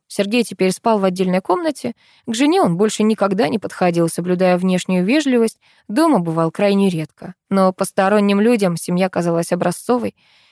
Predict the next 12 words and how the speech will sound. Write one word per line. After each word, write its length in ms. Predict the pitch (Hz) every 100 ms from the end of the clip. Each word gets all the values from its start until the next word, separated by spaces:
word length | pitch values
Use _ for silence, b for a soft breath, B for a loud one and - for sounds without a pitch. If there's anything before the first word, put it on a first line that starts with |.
| b
Имелось 380 | 415 403 403 370
ещё 260 | 349 - 403
одно 160 | 202
странное 460 | 190 - 202 190 185
обстоятельство. 720 | 190 - 220 175 - 170 190
Мать 260 | 185 214 202
ни 140 | 226
разу 360 | 254 254 185 -
не 100 | 175
поинтересовалась 760 | 180 175 180 175 196 190 185
у 40 | 214
Софьи, 400 | - 392 -